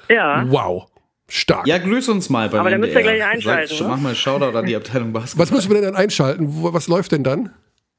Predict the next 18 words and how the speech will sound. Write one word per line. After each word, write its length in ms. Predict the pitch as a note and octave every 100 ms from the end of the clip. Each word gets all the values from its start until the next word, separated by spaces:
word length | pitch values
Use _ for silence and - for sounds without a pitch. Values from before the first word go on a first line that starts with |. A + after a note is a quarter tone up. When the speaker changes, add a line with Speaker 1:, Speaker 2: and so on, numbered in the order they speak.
| _ _ -
Speaker 1:
M 180 | G3 G#3+
D 60 |
R 100 | G#3+
um 80 | G3+
elf, 240 | F3 G3 E3+
der 120 | - F3
Sport. 400 | - F3+ D#3 C#3+ - - -
Speaker 2:
M 220 | G3+ C#4
D 120 | B3
R 120 | G#3+
um 80 | G#3+
elf, 200 | F3+ G3
der 140 | - F3+
Sport, 320 | - E3+ E3
sind 160 | D#3 D3
wir 60 |
am 80 | C3
Start. 320 | - A2+ G2